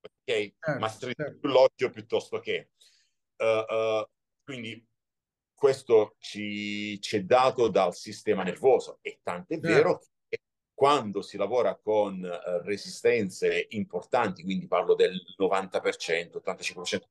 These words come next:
Speaker 1: il novanta per cento non è affar nostro, è affar dei pesisti. Però ecco, spingendoci su un novanta per cento, lì possiamo vedere come la possibilità di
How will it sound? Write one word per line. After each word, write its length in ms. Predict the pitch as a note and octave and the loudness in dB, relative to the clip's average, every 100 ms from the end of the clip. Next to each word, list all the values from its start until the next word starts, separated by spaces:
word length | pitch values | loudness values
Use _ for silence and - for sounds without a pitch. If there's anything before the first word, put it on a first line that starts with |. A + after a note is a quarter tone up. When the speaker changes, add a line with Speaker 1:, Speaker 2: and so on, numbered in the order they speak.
| _ _ _ - | _ _ _ 0
Speaker 1:
il 80 | F#2+ | 4
novanta 280 | G#2 G#2+ | 4 4
per 100 | G2 | 2
cento 300 | - - G2+ | 2 2 4
non 140 | F#2 F#2+ | 4 4
è 100 | F#2+ | 2
affar 420 | F2+ - F#2 F2 | 0 0 0 0
nostro, 440 | F2+ D#2 - D2+ | -4 -4 -4 -2
è 40 | E2+ | -2
affar 260 | - - | -2 -10
dei 140 | D#2+ D#2 | -10 -16
pesisti. 500 | F#2 E2+ D#2 - - - - - | -14 -14 -14 -14 -18 -20 -14 2
Però 240 | D3+ A#2 | 4 4
ecco, 360 | A#2+ A2+ - F#2+ | 4 0 0 -10
spingendoci 1160 | - - B2+ A#2 E3 B2 F#2+ F#2 - F#2+ F#2+ | -10 -12 -8 0 2 2 -4 -6 -8 -10 -10
su 200 | - - | -10 -4
un 100 | C#3+ | -2
novanta 360 | G2+ F#2+ C3 F#2+ | 0 2 2 0
per 120 | F#2+ | -6
cento, 400 | - G2+ D#2 - | -4 -4 -4 -6
lì 140 | D3+ E3+ | -4 -4
possiamo 340 | F#2 - G#2+ | -4 -4 -2
vedere 360 | B2 A#2+ F2 F2+ | 0 0 0 0
come 500 | C3 F2+ E2 F#2+ F#2+ - - _ | 0 -2 -2 -8 -10 -20 -20 _
la 180 | G2 A#2 | 0 0
possibilità 720 | B2 - - C3 C#3 D3 E3+ | 0 -6 -12 -10 -6 2 2
di 420 | G2+ A2 A#2+ A#2+ | 2 -2 -2 -4